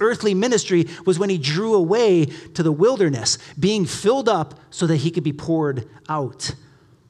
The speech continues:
And what happens for the next twenty verses, between verses fourteen and thirty-four,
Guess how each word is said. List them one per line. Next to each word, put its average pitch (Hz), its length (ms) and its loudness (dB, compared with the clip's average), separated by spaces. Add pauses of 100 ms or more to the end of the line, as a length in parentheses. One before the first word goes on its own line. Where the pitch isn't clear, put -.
And 139 100 -2
what 156 100 0
happens 202 380 -2
for 185 80 -2
the 160 100 2
next 180 280 -2
twenty 214 260 -2
verses, 180 340 2
between 160 300 -2
verses 160 260 -2
fourteen 208 440 0
and 165 100 -2
thirty-four, 170 560 2